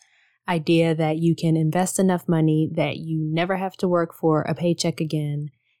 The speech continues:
And if you missed that, check out episode three, Why Every Lawyer Should Be on the Path to Financial Independence. My goal with that episode was to make you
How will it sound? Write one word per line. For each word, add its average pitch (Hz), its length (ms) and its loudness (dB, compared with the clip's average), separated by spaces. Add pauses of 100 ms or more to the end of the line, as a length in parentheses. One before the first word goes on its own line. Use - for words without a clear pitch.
(120)
And 147 320 0
if 160 200 -2
you 165 60 4
missed 208 280 2
that, 165 240 0
check - 240 -6
out 160 260 0
episode 156 520 0
three, 160 420 2 (160)
Why 156 320 0
Every 165 360 0
Lawyer 156 440 2
Should - 220 -4
Be 160 160 0
on 156 160 2
the 147 80 0
Path 151 460 -6
to 156 100 0
Financial 151 520 -2
Independence. 147 800 -8 (480)
My 175 160 2
goal 196 340 0
with 220 180 -2
that 170 180 -4
episode 151 680 0 (100)
was 156 520 0 (120)
to 180 100 0
make 170 300 0
you 165 100 0